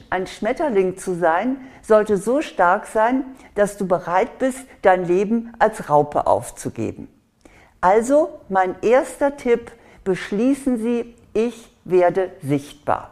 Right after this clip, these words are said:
oder „Ich will sichtbarer werden“. Der zweite Tipp lautet, bringen Sie sich ins Spiel.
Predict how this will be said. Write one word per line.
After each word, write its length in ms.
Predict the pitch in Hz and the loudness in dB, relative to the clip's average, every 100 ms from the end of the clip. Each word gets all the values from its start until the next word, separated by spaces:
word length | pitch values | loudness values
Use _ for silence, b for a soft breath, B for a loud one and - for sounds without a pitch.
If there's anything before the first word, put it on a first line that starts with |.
| _ - | _ 0
oder 480 | 185 202 190 - - | 2 4 2 2 -4
„Ich 340 | 226 - - | -6 -6 -2
will 260 | 175 196 202 - | 2 4 2 -6
sichtbarer 840 | 165 190 190 - - 147 143 160 151 | -4 -4 -4 -6 0 0 0 -2 -2
werden“. 340 | 110 98 - - _ _ _ _ _ _ - _ _ _ b b b b b b b | -4 -4 -8 -20 _ _ _ _ _ _ -20 _ _ _ b b b b b b b
Der 180 | 185 185 | 0 0
zweite 420 | - 208 269 294 | 0 0 0 -4
Tipp 280 | - 214 214 | -6 -6 -2
lautet, 520 | 147 143 180 247 - - _ b b b | -2 0 0 -4 -6 -20 _ b b b
bringen 380 | 190 202 254 262 | 0 2 4 4
Sie 140 | 233 214 | 2 0
sich 300 | 180 175 - | -2 -4 -4
ins 280 | 208 202 | -6 -6
Spiel. 420 | - - 156 113 | -10 -4 0 0